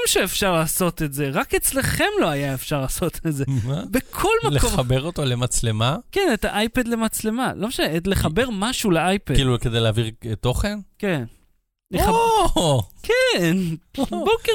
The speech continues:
Speaker 1: טוב.
Speaker 2: החברה, החברה שמוכרת אייפון ומקבוק שאי אפשר לחבר ביניהם בלי
Speaker 1: כן.
Speaker 2: לקנות עוד מתאם?
Speaker 1: כן, כן,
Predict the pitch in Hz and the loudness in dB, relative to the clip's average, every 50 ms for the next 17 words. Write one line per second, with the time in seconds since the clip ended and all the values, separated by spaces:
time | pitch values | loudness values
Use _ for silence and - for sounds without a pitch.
0 | 427 381 - - - - - - - - 147 123 127 147 151 165 185 175 - - | -2 -2 -2 -2 0 0 2 2 2 2 2 2 2 2 2 2 0 -2 -2 -2
1 | 147 131 135 143 131 - 170 143 131 - - 135 131 139 143 - - 127 123 123 | -2 0 0 0 0 0 0 -2 -2 0 0 0 0 0 -2 -2 0 0 0 0
2 | - 143 131 120 110 113 110 117 117 - 127 123 123 - - - - - - - | 0 -2 -2 -2 -2 -2 0 -2 -2 -2 -4 -4 -6 -6 -10 -18 -12 -10 -6 -4
3 | 107 107 - - 120 110 - - 110 104 113 110 104 107 110 107 107 107 107 101 | -4 -2 -2 -2 -2 -2 0 -2 0 0 0 0 0 0 0 0 0 0 0 -2
4 | 95 104 107 101 - - - 202 127 120 - - - 117 - - 107 107 98 117 | -2 -2 -2 -2 -2 -2 -2 0 0 0 0 0 0 0 0 0 -2 -2 0 -2
5 | 110 - - 104 110 139 170 285 285 - - - - - - - - 285 330 339 | -2 0 0 0 2 2 0 -2 -4 -10 -18 -20 -20 -20 -8 -4 0 0 2 2
6 | 320 247 170 - - - - 277 311 339 370 392 403 | 0 -2 -4 -8 -8 -4 -2 0 0 2 2 0 0